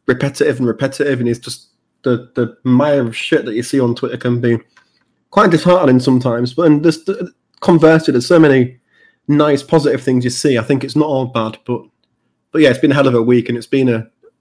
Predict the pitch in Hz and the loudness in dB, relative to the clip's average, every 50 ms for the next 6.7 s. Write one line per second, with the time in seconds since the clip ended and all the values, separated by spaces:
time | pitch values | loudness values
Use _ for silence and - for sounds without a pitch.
0 | _ _ _ _ _ _ _ - - - - 214 220 202 240 240 185 - - 185 | _ _ _ _ _ _ _ -20 -12 -6 -2 -2 0 0 0 0 0 0 0 2
1 | 170 151 - - - 156 - 233 226 254 - - 151 139 135 127 123 123 123 - | 2 0 -2 -4 -8 -4 -4 -4 -4 0 0 0 2 2 2 0 0 -2 -4 -2
2 | 151 139 127 120 127 - 127 - - - 123 120 - 139 139 139 190 170 127 143 | 0 0 -2 -2 -2 -2 -4 -4 -4 -6 -6 -4 -4 -4 -4 -4 -4 -4 -2 -2
3 | 135 135 - - _ _ _ _ _ _ _ _ _ _ - - 139 139 135 - | -4 -4 -6 -12 _ _ _ _ _ _ _ _ _ _ -2 0 2 2 2 0
4 | 147 147 143 143 131 127 131 139 139 143 143 143 127 127 - 139 143 147 143 - | 0 0 2 0 0 0 2 2 4 4 4 2 0 -2 -4 -4 -4 -4 -4 -4
5 | - 143 143 139 - - 143 135 127 127 - _ _ _ _ - - 135 131 131 | -4 -4 -4 -4 -4 -6 -6 -6 -6 -8 -14 _ _ _ _ -10 -6 -6 -4 -4
6 | 127 123 123 123 - 127 117 - - _ _ - - 147 | -2 -4 -4 -4 -4 -6 -6 -8 -12 _ _ -14 -10 -10